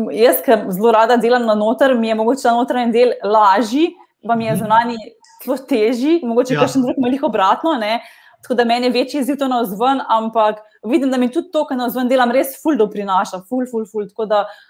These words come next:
Speaker 1: em, ne bi čisto zanemarila tega, no, em, zunanjega dela.
Speaker 2: Kul,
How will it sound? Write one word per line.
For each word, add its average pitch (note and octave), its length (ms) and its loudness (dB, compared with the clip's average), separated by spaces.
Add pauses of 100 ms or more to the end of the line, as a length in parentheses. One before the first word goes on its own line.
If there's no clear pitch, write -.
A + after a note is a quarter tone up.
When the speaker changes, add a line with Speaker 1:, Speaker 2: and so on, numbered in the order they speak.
(200)
Speaker 1:
em, F#3+ 400 -4
ne A#3 280 0
bi C#4 100 0
čisto C#4 200 -2
zanemarila G#3 580 0
tega, F3 320 0
no, F3 360 -6 (160)
em, E3+ 340 -14 (540)
zunanjega F3+ 460 -4
dela. F#3 200 -2 (640)
Speaker 2:
Kul, A3+ 180 2